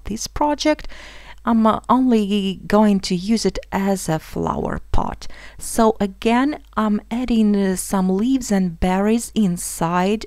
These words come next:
and, uh, the slit is also created by the die, so you don't have to cut anything additional. This is exactly how I created the larger bouquet. I'm just using the smaller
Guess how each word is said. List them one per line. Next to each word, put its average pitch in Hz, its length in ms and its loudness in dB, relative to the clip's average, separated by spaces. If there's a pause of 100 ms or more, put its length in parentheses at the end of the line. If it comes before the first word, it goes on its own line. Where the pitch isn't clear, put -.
and, 185 420 -2
uh, 180 300 6
the - 200 0
slit 247 460 0
is 190 220 -4
also 190 360 0
created 208 640 0
by 196 180 2
the 190 120 0
die, 190 320 0
so 190 240 -4
you 180 140 -2
don't 196 280 2
have 185 400 -2
to 156 180 -4 (180)
cut - 400 -4
anything 170 440 -4
additional. - 760 -6 (1800)
This - 200 -4
is - 140 -4
exactly 233 640 0
how 202 220 0
I 190 140 2
created 196 600 -2
the 170 120 0
larger 185 600 0
bouquet. 247 640 -4 (480)
I'm 294 220 0
just - 360 -4
using 202 320 2
the 175 140 -6
smaller 165 840 0